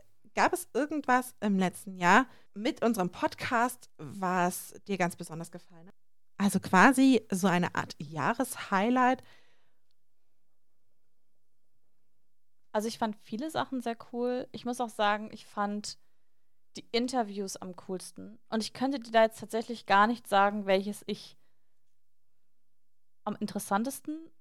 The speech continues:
Speaker 2: fand, weil sie alle so mega unterschiedlich waren, weil sie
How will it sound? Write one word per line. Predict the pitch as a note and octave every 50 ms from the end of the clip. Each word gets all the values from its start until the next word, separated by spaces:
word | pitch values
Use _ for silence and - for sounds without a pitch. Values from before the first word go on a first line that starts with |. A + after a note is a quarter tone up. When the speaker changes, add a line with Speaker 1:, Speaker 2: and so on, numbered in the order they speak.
| - - - - - -
Speaker 2:
fand, | C4+ C4+ C#4 D#4 F#4 G#4+ G#4 - - - - - - - - - - - - - - - - - - - - - - - - -
weil | - G#3+ - G#3+ G#3 G#3 G#3+ G#3+
sie | G3+ G#3 G#3 - - -
alle | - G3 A3 B3+ D4 D#4 D#4 D4
so | B3 A3+ A3+ A3 G#3+ G#3 G#3 G#3 -
mega | G#3 G#3 G3+ G3+ G3+ G3 G3 G3 G#3 A#3+ C#4+ C#4+ D#4 D4
unterschiedlich | C#4 - - - A3 A#3 - E4+ E4 - - E4+ E4 - E4+ D#4+ - - -
waren, | B3+ B3+ C4+ C#4 C#4+ C#4+ D4 D#4 D#4 D#4+ D#4+ C4+ G3+
weil | G3+ G3+ G3+ G3+ G3+ G3+ G3+ G3+
sie | G#3 G3 G3+ G3 F#3+